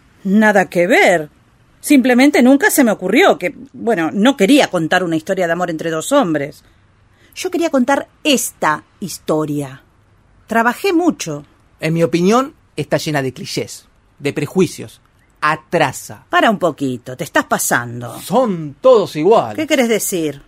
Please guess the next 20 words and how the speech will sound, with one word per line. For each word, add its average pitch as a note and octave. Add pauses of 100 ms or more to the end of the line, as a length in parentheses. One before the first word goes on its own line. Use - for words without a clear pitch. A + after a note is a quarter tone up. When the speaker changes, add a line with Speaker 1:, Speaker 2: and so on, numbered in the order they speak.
(180)
Speaker 2:
Los A#3+
escritores B3+ (140)
son G#3+
todos C4+
iguales, B2+ (380)
desde D#3+
Shakespeare C4+
en F3
adelante. B2+ (280)
Y E3
vos B3
no F#3+
sos G#3
la F3+
excepción. B2 (240)
Speaker 1:
No D4
digas C#4+
pavadas, F#3
por D3
favor. C#3+